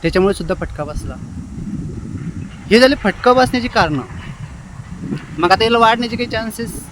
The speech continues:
इथून पुढे, इथून पुढे मिरचीचे बाजारभाव वाढतील का? आणि अजून एक सर्वात मोठा प्रश्न हाच पडतो, हिवाळ्यामध्ये तर मिरची कमी होती, आता उन्हाळ्यामध्ये मिरची ही तीन पट, चार पट वाढणार आहे. म्हणजे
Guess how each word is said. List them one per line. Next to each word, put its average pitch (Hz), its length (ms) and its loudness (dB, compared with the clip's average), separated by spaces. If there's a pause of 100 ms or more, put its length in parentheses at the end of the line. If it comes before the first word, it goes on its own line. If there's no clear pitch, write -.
(160)
इथून 202 220 -4
पुढे, 190 180 -4 (1080)
इथून 208 180 2
पुढे 226 140 -2
मिरचीचे 214 280 -4
बाजारभाव 208 380 0
वाढतील 190 280 -2
का? 135 100 -12 (300)
आणि 175 140 4
अजून 240 160 4
एक - 60 -2
सर्वात 214 200 2
मोठा 226 160 0
प्रश्न 226 280 -4
हाच 220 160 0
पडतो, 160 340 -4 (580)
हिवाळ्यामध्ये 180 480 4
तर 262 60 4
मिरची 247 280 0
कमी 262 220 6
होती, 226 280 0 (280)
आता 156 160 0
उन्हाळ्यामध्ये 247 440 2
मिरची 233 300 0
ही 240 120 0
तीन 233 260 0
पट, 247 220 2
चार 226 140 2
पट 247 180 2
वाढणार 220 320 2
आहे. - 180 -10 (1120)
म्हणजे 208 380 4